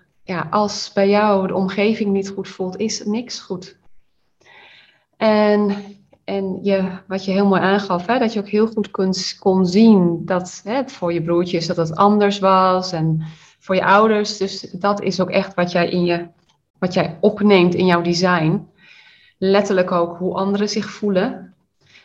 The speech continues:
Eh, en ook, eh, ja, of zij zich ook fijn voelen in een omgeving. Dus dat is een hele belangrijke. En ja, voor jou is het echt, wat ik gewoon zie,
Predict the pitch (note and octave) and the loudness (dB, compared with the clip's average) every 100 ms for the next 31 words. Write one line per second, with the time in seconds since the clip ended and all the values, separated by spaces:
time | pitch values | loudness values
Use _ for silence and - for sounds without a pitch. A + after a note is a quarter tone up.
0 | _ G3+ F#3+ F#3 - F#3 F#3 F3+ F3+ F3+ | _ 0 2 0 0 0 2 2 0 -6
1 | - F3+ E3+ E3+ E3+ G3+ E3+ D#3+ D#3+ - | -12 -12 -12 -12 -10 -8 -8 -10 -12 -10
2 | F3 - _ G3 F#3 - F3 F3+ F#3 F#3 | -10 -12 _ -4 0 2 4 4 4 2
3 | F3+ - E3+ E3+ F#3+ F#3 F#3+ F#3+ F#3+ F3+ | 0 0 4 6 4 4 2 4 2 2
4 | F3 F3+ F#3 F3+ F3+ F3 F#3 F3+ - - | 0 0 0 0 0 -2 -2 -6 -16 -20
5 | _ _ _ _ _ _ A#3 A3+ A#3+ A#3+ | _ _ _ _ _ _ -2 4 4 4
6 | A#3+ - A3+ G3 F#3+ F#3+ G3+ A3 G#3 F3+ | 0 0 0 2 2 2 2 2 0 2
7 | G3 A3+ F3 E3+ F3 - F#3+ F#3 - F3+ | 2 2 0 -4 -4 -4 -2 -4 -2 -4
8 | F3+ G#3 G#3 G#3 - A3 G#3+ - _ _ | -4 -2 0 0 0 -2 -6 -8 _ _
9 | _ _ _ _ G3 G#3 G3 - - - | _ _ _ _ -6 -4 -6 -12 -14 -8
10 | G3 F#3+ - F#3+ F3+ F#3 G3 F#3 - | -8 -6 -2 0 2 4 4 2 -2